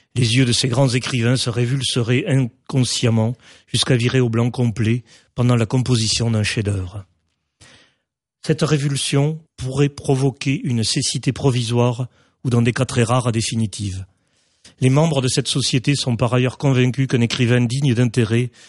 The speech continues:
se doit de souffrir d'une faiblesse oculaire ou à tout le moins de porter des lunettes. Il publie une revue atypique, austère et peu flatteuse nommée Prismo. On peut y lire une, un mélange indigeste d'articles traitant d'ophtalmologie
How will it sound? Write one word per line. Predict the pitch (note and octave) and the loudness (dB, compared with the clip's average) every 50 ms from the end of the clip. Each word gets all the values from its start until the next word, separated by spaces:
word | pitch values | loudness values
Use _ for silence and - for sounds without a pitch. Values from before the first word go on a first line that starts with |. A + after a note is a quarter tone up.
| - _ _ | -20 _ _
se | _ - B2+ | _ -2 -2
doit | A2+ A#2 C3 C#3+ C#3 | 2 2 2 2 2
de | A#2+ A#2 | 2 -2
souffrir | - - C#3 A#2+ - - C#3+ C3+ A#2 | -2 -4 -6 -6 -2 0 0 0 2
d'une | A#2 A2 G#2+ | 2 2 0
faiblesse | - - B2 A2 A#2 A#2 - - | 2 0 0 0 0 0 0 0
oculaire | A2+ - - A#2 A2 A2 A#2 A#2+ - A2 A2+ - _ _ _ _ _ _ _ _ _ _ _ | -2 0 0 0 2 2 2 0 -2 -4 -10 -10 _ _ _ _ _ _ _ _ _ _ _
ou | D#3+ C3 C3 | 0 0 0
à | |
tout | B2 - D3+ | 0 0 0
le | B2+ A#2+ | 0 2
moins | A#2 A#2 A#2 | 2 2 2
de | A#2+ A#2 | 0 2
porter | - - - - - C3+ | 2 0 0 2 0 0
des | G#2+ A2+ | 2 2
lunettes. | G#2 G2+ G2 F2+ E2 D#2+ - - - - _ _ _ _ _ _ _ _ _ _ _ _ _ _ _ _ _ _ _ _ _ - - - - - - _ _ - | 2 2 0 0 -2 -4 -6 -12 -18 -18 _ _ _ _ _ _ _ _ _ _ _ _ _ _ _ _ _ _ _ _ _ -20 -20 -20 -20 -20 -20 _ _ -2
Il | C#3 C3 | -2 0
publie | - E3+ E3 F3+ G3+ | 2 0 2 4 4
une | F3 D#3+ | 4 4
revue | D3 C#3+ D3+ D3 E3+ D#3+ | 2 2 0 2 2 0
atypique, | C3+ - D3+ A#2+ - D#3+ E3+ D#3 - | 0 0 -2 -2 0 -2 -2 0 0
austère | B2+ A#2+ - - - D#3+ D#3+ D3 C3+ | -2 -2 -2 -2 0 0 0 2 0
et | B2+ | -2
peu | A2+ - F3 E3+ | 0 0 -2 -2
flatteuse | - - C#3+ B2 G#2+ D3 C#3 C#3+ C#3 C3+ | 0 0 -2 0 2 2 2 2 0 0
nommée | A2+ A#2 B2 A#2+ B2 C3+ B2+ | 0 0 0 0 0 -2 -2
Prismo. | - - C#3+ C3+ D3 D3+ B2+ G#2+ G2 G2+ G2 F#2+ F#2 F2 E2+ - _ _ _ _ _ _ _ _ - | 0 -2 0 2 2 2 0 0 -2 -4 -4 -4 -4 -6 -8 -12 _ _ _ _ _ _ _ _ -2
On | B2 B2+ | 0 2
peut | - D3+ C#3+ | 2 2 2
y | C#3 C#3 | 2 2
lire | D#3 E3+ D3+ C3+ | 2 2 2 2
une, | C3 B2+ B2 | 2 0 0
un | A2+ G#2+ | 0 0
mélange | G#2+ A2+ A#2+ C3+ C#3+ D3+ D#3 D#3 D3 B2+ | 0 0 0 0 2 2 2 2 2 2
indigeste | C#3+ D3+ D3+ C#3 C3+ B2 C#3 C#3+ - - - | 2 2 2 0 2 2 2 2 2 -2 -2
d'articles | G#2+ A2 G2+ - - C3 - C3 G#2 | -4 -4 -2 -2 -4 -2 -2 -4 -4
traitant | - - A#2+ - - B2+ | -2 -2 -2 0 2 0
d'ophtalmologie | B2+ B2+ A#2+ - - B2+ B2 B2+ B2 B2 A#2 A#2 A2+ G#2+ A2+ C3 C#3 C#3 | 0 0 -2 -2 -2 -2 0 0 0 2 2 2 0 0 -2 -4 -4 -6